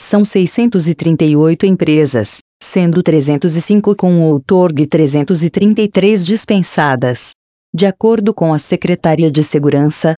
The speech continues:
a exigência de autorização visa cortar fontes de receita do crime organizado. Eles entenderam a gravidade, ajustaram a resolução, e isso foi um avanço importante que contribuirá muito para a asfixia financeira do crime organizado,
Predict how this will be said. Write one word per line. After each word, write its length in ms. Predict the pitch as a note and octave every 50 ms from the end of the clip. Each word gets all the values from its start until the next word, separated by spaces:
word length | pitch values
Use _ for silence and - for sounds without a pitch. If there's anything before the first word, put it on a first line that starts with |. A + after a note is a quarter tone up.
| _ _ _ -
a 120 | F3+ F3
exigência 760 | E3+ E3 D3 D#3+ E3 D3+ C#3+ E3+ F3+ F3+ F3+ E3+ - F#3 E3+
de 80 | D3+ E3
autorização 840 | D#3 D3 D3 E3+ E3 E3 E3+ D#3 D#3 D#3 D3+ - - - E3+ E3
visa 300 | D#3 C#3 D3 D#3 C#3 D3+
cortar 500 | D3 - E3 D#3+ - - D3 C#3+ C#3+ C#3+
fontes 520 | C3+ - - F3+ F3 F#3 F#3+ F3+ - F3 D#3
de 120 | D3 E3+
receita 440 | E3+ E3+ E3+ - - E3+ D#3 - F3
do 140 | D#3+ F3 E3+
crime 400 | - - D3+ E3+ F3 F3+ E3+ E3+
organizado. 800 | E3+ D3+ E3 E3+ F3 E3+ D3 C3+ C#3 B2+ A#2+ A2+ G#2 G2+ G2+ G2 - _ _ _ _ _ _ -
Eles 300 | F3+ F3+ F3 F3+ F3+ D#3+
entenderam 680 | F3 F3+ D#3+ - E3 D#3+ D#3+ D3+ E3 E3 E3 D#3+ D#3+
a 60 | D#3 D3+
gravidade, 800 | C#3+ E3+ D#3+ D#3+ C#3+ D#3+ C#3 D3+ C#3+ C#3+ D3 D#3 D3+ D#3+ D#3 D#3 - _ _ -
ajustaram 640 | - C#3 C3 C3 B2+ - - F3 D#3+ D#3 D#3 D#3
a 60 | D#3 D3+
resolução, 760 | D3 D#3+ D#3 D#3 F3+ F3 F3 E3+ - - - D3+ C3 A#2 A2 - _ _ -
e 200 | G3 G3 F#3+ F3+
isso 200 | F3 - - G#3+
foi 220 | G3 - G3+ G3 G3+
um 80 | G#3
avanço 480 | F#3 E3 C#3+ C3+ D#3+ E3+ F3+ F3 - -
importante 640 | F3 E3+ - - C#3+ - - - G3 G#3 G3+ - D#3
que 140 | - G3
contribuirá 680 | F#3+ - F3 F3+ - D#3 D#3 C3+ D3+ D#3 D#3+ D3+ C#3+ C#3+
muito 320 | C#3+ D3+ D#3+ E3+ - F3
para 200 | - F3 E3 D#3+
a 60 | D3+ D3
asfixia 640 | C#3 - - G3+ F#3 - - - - F3+ F3 F3
financeira 680 | - - F#3 F#3+ F#3+ E3+ - - - F#3+ G3+ F3 D#3+ D3
do 120 | D3+ E3
crime 380 | D3+ - - E3 F3 F3 F3 E3+
organizado, 840 | E3 D#3+ D3 D#3+ D#3 D3+ D3+ D3 C#3+ D#3 D#3+ D#3+ E3 E3 D#3+ F3+